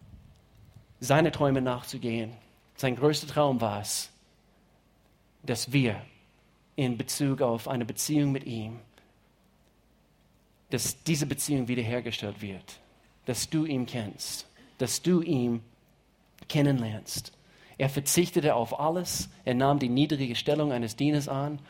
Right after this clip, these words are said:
und er wurde als Mensch geboren und als solcher erkannt. Er erniedrigte sich selbst und war gehorsam bis zum Tod,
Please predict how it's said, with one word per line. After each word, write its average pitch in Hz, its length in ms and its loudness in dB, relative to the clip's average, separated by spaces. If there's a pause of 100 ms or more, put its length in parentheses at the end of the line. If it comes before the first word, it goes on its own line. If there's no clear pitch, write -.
(120)
und 123 120 -2
er 110 180 -2
wurde 143 260 4
als 113 160 -4
Mensch 127 320 -2
geboren 101 540 -6 (360)
und 123 140 -4
als 120 240 -2
solcher 139 300 2
erkannt. 104 440 -6
Er 117 120 0
erniedrigte 165 760 2
sich 151 260 -2
selbst 131 540 0 (240)
und 123 180 -2
war 120 180 4
gehorsam 113 800 -2 (600)
bis 147 300 2
zum 147 160 0
Tod, 104 420 -8